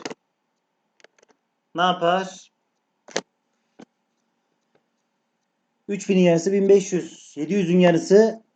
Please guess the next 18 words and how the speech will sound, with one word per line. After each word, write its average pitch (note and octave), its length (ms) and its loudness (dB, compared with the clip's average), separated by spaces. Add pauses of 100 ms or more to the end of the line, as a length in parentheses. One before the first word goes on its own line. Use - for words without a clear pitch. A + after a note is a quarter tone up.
(180)
üç F3+ 200 -8
yüz E3 120 -2
elli. F#3+ 460 4 (140)
Bin F#3+ 180 0
beş F3 240 0
yüz. C3+ 240 -12
Üç E3+ 180 -14
yüz E3+ 100 0
elli F#3 200 4
daha F#3+ 440 2 (200)
bin G3 300 -4
sekiz F3+ 320 -2
yüz D3+ 120 -6
elli. B2+ 420 2 (1600)
Bin E3+ 120 -2
sekiz F#3+ 360 -2
yüz D#3+ 100 -4
elli. E3 580 2